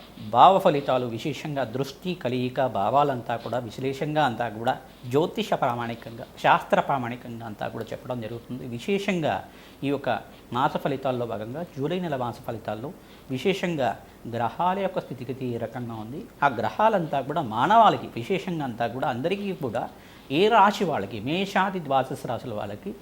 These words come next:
ఎటువంటి ఫలితాలు ఇస్తాయి? ప్రధానంగా చూసుకుంటే ఆర్థికంగా ఉన్నత స్థితి కలగడానికి అష్టైశ్వర్య యోగం సిద్ధించాలన్నా, ఆకస్మిక ధనలాభం కావన్నా గ్రహాల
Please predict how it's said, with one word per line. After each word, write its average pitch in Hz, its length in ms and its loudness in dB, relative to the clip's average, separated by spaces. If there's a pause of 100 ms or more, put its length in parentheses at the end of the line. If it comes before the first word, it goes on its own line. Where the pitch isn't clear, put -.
(320)
ఎటువంటి 190 440 0
ఫలితాలు 120 440 -2
ఇస్తాయి? - 380 -10
ప్రధానంగా 135 400 -2
చూసుకుంటే 147 600 -6
ఆర్థికంగా 151 720 0 (420)
ఉన్నత 147 240 0
స్థితి 151 300 -6
కలగడానికి 123 520 -4
అష్టైశ్వర్య 135 580 -8
యోగం 123 220 -4
సిద్ధించాలన్నా, 120 680 -6
ఆకస్మిక 127 480 -4
ధనలాభం 123 420 -4
కావన్నా 127 380 -6
గ్రహాల 135 400 -2